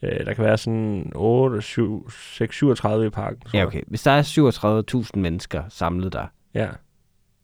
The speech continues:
Speaker 2: Spotlys på det hele. Og så i stedet for fodbold, så er det to niårige, der slås. Overvej, hvor,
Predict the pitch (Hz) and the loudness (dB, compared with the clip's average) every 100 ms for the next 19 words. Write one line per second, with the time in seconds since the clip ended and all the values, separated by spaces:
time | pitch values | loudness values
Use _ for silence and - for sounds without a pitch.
0 | - - - 107 - 92 82 - 87 92 | -16 -6 2 2 2 -4 -4 -4 -2 -2
1 | 95 95 - - 110 123 - 180 160 - | -2 -2 -6 -4 0 0 4 4 4 4
2 | 101 85 - 113 135 135 107 - - _ | 0 0 -2 2 4 4 2 0 -16 _
3 | _ _ _ _ _ _ _ - 95 82 | _ _ _ _ _ _ _ -10 -6 -6
4 | - 95 - 85 80 78 - - - - | -6 -6 -6 -6 -4 -6 -8 -8 -10 -8
5 | - - - - - - _ _ _ _ | -10 -8 -12 -12 -14 -16 _ _ _ _
6 | _ _ _ _ _ _ - - _ _ | _ _ _ _ _ _ -20 -20 _ _
7 | _ 113 113 117 92 92 85 101 - | _ 2 4 4 4 0 2 2 2